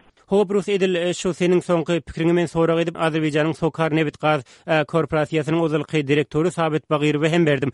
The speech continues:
Ol ozallar energiýa meseleleri boýunça türkmen resmiler bilen hem, e, gepleşikler geçiripdi. Ol maňa Transkaspiynyň häzir çeli amala aşyrylmazlygyna Orsiýetiň günäkärdigini, Moskwanyň, e, Hazaryň, e, kanun statusyny,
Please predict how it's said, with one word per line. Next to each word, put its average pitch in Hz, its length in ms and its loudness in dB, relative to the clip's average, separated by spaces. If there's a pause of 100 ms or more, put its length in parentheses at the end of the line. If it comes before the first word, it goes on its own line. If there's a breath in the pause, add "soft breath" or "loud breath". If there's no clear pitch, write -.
(220 loud breath)
Ol 196 160 2
ozallar 180 520 2 (200)
energiýa 185 540 2
meseleleri 165 380 0
boýunça 160 340 0
türkmen 160 400 0
resmiler 160 380 0
bilen 190 140 4
hem, 165 160 2 (220 soft breath)
e, 151 200 2
gepleşikler 151 520 -2
geçiripdi. 147 420 0
Ol 202 200 0
maňa 202 300 2
Transkaspiynyň 170 840 0
häzir 165 400 0
çeli 170 320 0 (300 loud breath)
amala 170 340 2
aşyrylmazlygyna 156 920 2 (240 soft breath)
Orsiýetiň 175 580 2
günäkärdigini, 139 760 0
Moskwanyň, 170 640 2 (200 soft breath)
e, 175 80 0
Hazaryň, 165 680 2
e, 156 420 0
kanun 180 420 2
statusyny, 175 680 0